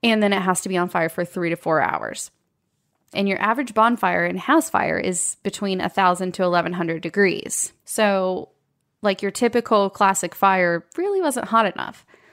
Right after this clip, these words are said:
So many people believed that Mary was a victim of spontaneous combustion,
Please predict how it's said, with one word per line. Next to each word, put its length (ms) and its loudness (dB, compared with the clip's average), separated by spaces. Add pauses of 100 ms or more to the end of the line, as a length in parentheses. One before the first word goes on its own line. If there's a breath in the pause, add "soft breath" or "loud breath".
(400 soft breath)
So 180 -2
many 260 2
people 280 -2
believed 460 0
that 120 -2
Mary 220 2
was 120 0
a 60 2
victim 600 0
of 100 -6
spontaneous 640 -2
combustion, 800 -4